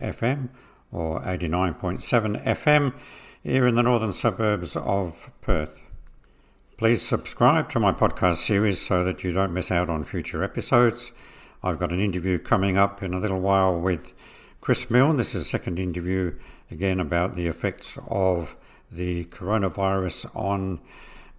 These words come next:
business values. We'll look back at what we discussed in the first interview three months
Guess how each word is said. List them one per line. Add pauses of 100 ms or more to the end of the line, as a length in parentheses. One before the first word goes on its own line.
(120)
business
values. (1200)
We'll
look
back
at
what
we
discussed
in
the
first
interview
three
months